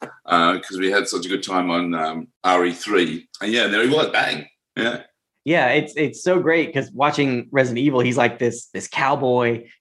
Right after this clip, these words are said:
Speaker 2: character and all this, and he's super sarcastic and all that. But then you, you get, uh, Sheriff Stilinski, and he's, you know, just this very upstanding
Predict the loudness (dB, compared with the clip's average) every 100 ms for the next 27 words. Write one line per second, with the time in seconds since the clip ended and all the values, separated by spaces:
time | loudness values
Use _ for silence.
0 | -6 0 2 2 2 2 4 2 0 2
1 | 2 2 0 -2 -2 0 0 2 0 2
2 | 0 0 0 -6 0 4 4 4 2 4
3 | 2 0 -2 2 4 4 0 -6 -2 -2
4 | -2 0 0 0 -2 2 2 2 0 0
5 | 0 0 2 2 0 -10 -4 -2 0 -2
6 | -2 -2 0 -2 -4 -10 -18 -6 0 2
7 | 4 0 0 -2 0 -2 -2 -4 -8